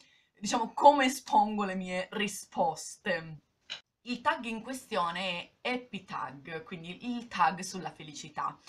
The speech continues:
Io non avevo ne-, mai visto nessun video, nessun tag di, quindi nessun video di questo tag.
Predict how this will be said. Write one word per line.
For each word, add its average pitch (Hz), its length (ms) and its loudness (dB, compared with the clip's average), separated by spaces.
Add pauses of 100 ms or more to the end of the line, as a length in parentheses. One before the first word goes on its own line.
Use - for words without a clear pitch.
(200)
Io 302 160 -4
non 359 120 2
avevo 214 220 4
ne-, 220 240 -8
mai 190 280 -2
visto 214 280 -10
nessun 185 400 -8
video, 175 280 -10
nessun 196 440 -6
tag 165 380 -2
di, 160 360 -14 (460)
quindi 180 220 -10
nessun 185 400 -10
video 160 520 -10
di 151 140 -20
questo - 280 -16
tag. 196 520 -6